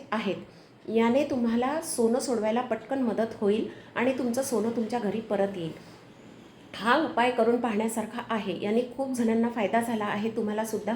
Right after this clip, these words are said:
होईल. मी माझ्या प्रत्येक व्हिडिओमध्ये तुम्हाला सांगत असते की, अ, जे उपाय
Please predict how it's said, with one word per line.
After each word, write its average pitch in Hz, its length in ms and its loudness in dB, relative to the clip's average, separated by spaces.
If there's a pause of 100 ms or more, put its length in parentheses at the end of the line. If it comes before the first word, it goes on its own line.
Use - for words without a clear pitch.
होईल. 190 220 2 (400)
मी 254 80 0
माझ्या 240 260 2
प्रत्येक 247 440 -2
व्हिडिओमध्ये 247 500 4
तुम्हाला 233 280 2
सांगत 220 380 -2
असते 226 300 -4 (540)
की, 233 380 -2 (220)
अ, 208 260 -4 (260)
जे 302 200 2
उपाय 247 500 2